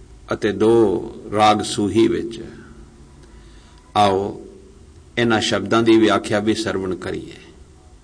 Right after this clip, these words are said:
ਪਹਿਲਾ ਸ਼ਬਦ ਰਾਗ ਆਸਾ ਵਿੱਚ ਪੰਨਾ ਚਾਰ ਸੌ ਅਠਾਸੀ ਤੇ ਹੈ। ਆਓ ਪ੍ਰੇਮ ਸਹਿਤ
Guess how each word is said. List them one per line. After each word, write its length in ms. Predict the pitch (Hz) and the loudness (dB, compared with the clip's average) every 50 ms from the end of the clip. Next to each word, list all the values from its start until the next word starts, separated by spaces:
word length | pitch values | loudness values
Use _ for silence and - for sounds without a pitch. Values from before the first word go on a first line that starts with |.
| - - _ - - - - - - - - - - - _ _ _ - | -20 -20 _ -20 -20 -20 -20 -20 -20 -20 -20 -20 -20 -20 _ _ _ -2
ਪਹਿਲਾ 400 | 101 101 107 110 117 127 127 123 | 0 2 4 4 6 4 4 4
ਸ਼ਬਦ 400 | 113 - - 117 107 110 120 117 | 2 0 -2 -2 -2 -2 -2 -4
ਰਾਗ 340 | - 73 113 101 101 104 101 - - - | -4 -4 -2 0 0 0 -2 -2 -2 2
ਆਸਾ 360 | 107 107 107 - - 120 123 | 2 2 2 2 0 0 0
ਵਿੱਚ 540 | 120 113 101 85 - - 71 76 71 - - - - - - - - - _ - _ - - - - - _ _ _ - - | 2 0 -2 -2 -4 -8 -10 -10 -12 -14 -16 -20 -20 -20 -20 -20 -20 -20 _ -20 _ -20 -20 -20 -20 -20 _ _ _ -12 -4
ਪੰਨਾ 420 | - 113 113 117 117 120 123 123 117 | -2 0 2 2 2 4 4 2 2
ਚਾਰ 300 | 107 - 123 101 104 107 | 2 0 0 2 2 0
ਸੌ 300 | - - 123 117 113 113 | 0 -2 -2 0 0 -2
ਅਠਾਸੀ 480 | 110 113 107 110 107 101 - 131 127 | -2 -2 0 0 0 0 0 0 -2
ਤੇ 240 | 120 - 117 101 87 | 0 0 -2 -2 -2
ਹੈ। 240 | 82 92 92 87 - - - - - - - - - - - _ _ _ _ _ _ - - - _ _ - - _ _ _ _ - - - 92 | -4 -8 -10 -10 -12 -16 -20 -20 -20 -20 -20 -20 -20 -20 -20 _ _ _ _ _ _ -20 -20 -20 _ _ -20 -20 _ _ _ _ -20 -14 -6 -4
ਆਓ 460 | 98 101 101 104 107 104 - - - - - - - - - - - - - - - - | -2 0 0 0 -2 -4 -8 -14 -16 -20 -20 -20 -20 -20 -20 -20 -20 -20 -20 -20 -8 -2
ਪ੍ਰੇਮ 300 | 110 107 110 113 113 113 | 2 4 4 4 2 2
ਸਹਿਤ 360 | 113 - 113 107 110 110 110 | 0 -2 -2 -2 -2 -2 -4